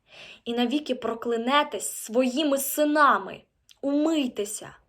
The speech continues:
образ Божий багном не скверніте.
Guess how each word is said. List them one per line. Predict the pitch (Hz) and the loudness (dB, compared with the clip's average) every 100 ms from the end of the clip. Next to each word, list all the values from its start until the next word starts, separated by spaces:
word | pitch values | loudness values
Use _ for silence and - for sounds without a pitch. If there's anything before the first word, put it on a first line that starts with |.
| _ - - - | _ -20 -20 -2
образ | - 294 269 262 | 4 6 6 2
Божий | 226 277 320 226 226 | 0 4 4 4 2
багном | 254 262 262 294 262 202 | 2 2 4 4 4 2
не | 233 | -4
скверніте. | - - 262 285 269 214 208 - | -6 -4 0 0 -2 -6 -8 -14